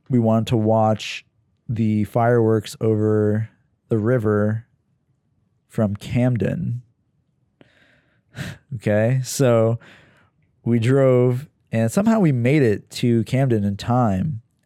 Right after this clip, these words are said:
And then she still had, and then she had the shit again. The whole ride there, she was like, "I have to shit so bad."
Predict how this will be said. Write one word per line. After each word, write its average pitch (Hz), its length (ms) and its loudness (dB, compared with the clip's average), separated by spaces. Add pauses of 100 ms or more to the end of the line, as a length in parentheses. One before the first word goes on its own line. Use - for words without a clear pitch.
(100)
And 113 220 0
then 117 80 2
she 117 140 -4
still 135 180 0
had, 127 140 -2
and 131 100 -8
then 123 80 2
she 135 100 0
had 127 80 0
the 107 60 -2
shit 151 220 0
again. 104 540 -2 (420)
The 113 60 0
whole 170 180 2
ride 131 260 2
there, 120 160 2
she 113 140 -2
was 101 80 -2
like, 98 80 0
"I 95 80 0
have 101 160 -2
to 101 80 -10
shit - 320 -6
so - 100 -8
bad." - 320 -10